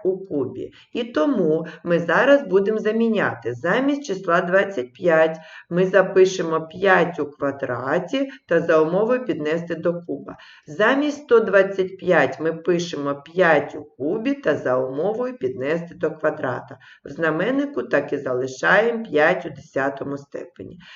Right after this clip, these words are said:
Виконуємо піднесення до степеня. Одержуємо п'ять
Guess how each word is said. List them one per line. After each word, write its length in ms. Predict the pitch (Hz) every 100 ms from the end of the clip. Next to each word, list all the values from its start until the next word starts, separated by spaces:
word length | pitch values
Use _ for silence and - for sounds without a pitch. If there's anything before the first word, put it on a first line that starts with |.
| - -
Виконуємо 540 | 185 285 302 302 285
піднесення 680 | 175 151 160 185 196 165 147
до 140 | 147
степеня. 580 | 143 - 135 135 131 123 123
Одержуємо 800 | 175 170 143 123 - - 101 - _ _
п'ять 600 | - 160 202 170 123 -